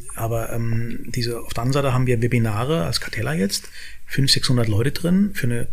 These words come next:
knappe halbe, dreiviertel Stunde, ja. Was ist jetzt besser? Fünf, sechshundert Kontakte, die einfach nur zuhören und zwei, drei Prozent Fragen stelle. Oder tausend in der S-, im Saal rum, die manchmal chaotisch, manchmal geplant, mit denen man trifft und, und Geschäfte macht oder Informationen austauscht. Das sind für mich unterschiedliche Töpfe umgesprochen, ja. Also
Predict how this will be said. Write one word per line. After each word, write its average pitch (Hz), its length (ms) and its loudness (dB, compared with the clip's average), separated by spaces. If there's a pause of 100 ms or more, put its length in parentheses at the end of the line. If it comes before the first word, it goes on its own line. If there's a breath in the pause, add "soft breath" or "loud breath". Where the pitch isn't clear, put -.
(140)
knappe - 380 -4
halbe, 120 200 0
dreiviertel 113 400 -2
Stunde, 143 360 0
ja. 139 260 -2 (320 loud breath)
Was 123 120 -2
ist 131 100 0
jetzt 135 160 0
besser? 190 280 0
Fünf, - 260 0
sechshundert 123 400 -2
Kontakte, 127 680 -4
die 131 160 -2
einfach 120 200 -2
nur 117 160 -2
zuhören 131 400 -2
und 117 440 -6
zwei, 117 180 0
drei 120 120 0
Prozent 113 300 0
Fragen 117 260 -2
stelle. 151 300 -2 (340 loud breath)
Oder 139 240 2
tausend 135 320 2
in 123 60 0
der 123 100 0
S-, - 160 -2 (100)
im 127 220 -2
Saal 123 220 0
rum, 151 200 0
die 143 100 -2
manchmal 123 320 0
chaotisch, 127 420 -2
manchmal 123 300 0
geplant, 120 480 0 (420 loud breath)
mit 123 100 0
denen 123 100 2
man 117 100 2
trifft 127 240 0
und, 127 240 -2
und 117 180 -2
Geschäfte - 420 2
macht 135 260 0
oder 123 100 4
Informationen 113 420 2
austauscht. 151 400 0 (420 loud breath)
Das - 80 -6
sind - 160 0
für - 160 0
mich 120 160 2
unterschiedliche 120 400 0
Töpfe - 240 -4
umgesprochen, 107 540 -2
ja. 120 80 -4
Also 127 120 -2